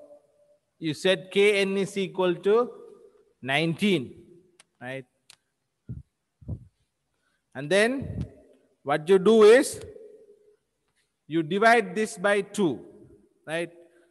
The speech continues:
So when you divide this by two, right, the quotient is,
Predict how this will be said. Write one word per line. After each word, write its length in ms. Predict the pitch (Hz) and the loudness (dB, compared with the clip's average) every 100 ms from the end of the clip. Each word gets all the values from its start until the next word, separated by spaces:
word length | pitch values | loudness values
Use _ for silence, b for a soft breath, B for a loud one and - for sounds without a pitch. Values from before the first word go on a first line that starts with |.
| _ | _
So 140 | _ 151 | _ -8
when 160 | 165 | -4
you 80 | 180 | -2
divide 420 | 170 180 196 196 | 0 2 2 0
this 240 | 170 185 180 | -2 -4 -2
by 220 | 175 175 | -2 -2
two, 840 | 175 220 190 202 247 - - - - | -2 0 2 2 0 -6 -16 -16 -20
right, 300 | 139 135 131 _ _ _ _ _ _ | -16 -14 -14 _ _ _ _ _ _
the 80 | 131 | -18
quotient 720 | - 202 226 226 220 220 214 - | -2 2 2 2 -2 -2 -8 -12
is, 560 | 170 190 202 202 - - | -2 2 2 0 -12 -18